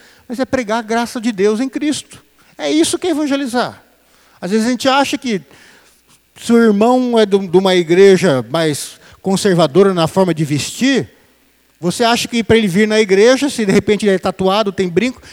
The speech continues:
que ele vai ter que tirar a tatuagem ou o brinco, vai ter que usar terno, gravata, de preferência um terno escuro, que é mais sério.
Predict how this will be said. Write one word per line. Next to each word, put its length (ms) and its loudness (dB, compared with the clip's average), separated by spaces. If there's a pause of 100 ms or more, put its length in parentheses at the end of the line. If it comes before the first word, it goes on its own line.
que 60 -12
ele 80 -2
vai 100 2
ter 100 -2
que 60 -14
tirar 260 -2
a 40 -4
tatuagem 760 0
ou 200 2
o 60 0
brinco, 520 -2 (200)
vai 100 -2
ter 120 -2
que 60 -6
usar 200 0
terno, 480 -2
gravata, 500 0
de 80 -14
preferência 480 -2
um 60 -2
terno 260 0
escuro, 520 -2
que 100 -4
é 20 -2
mais 220 -4
sério. 340 -4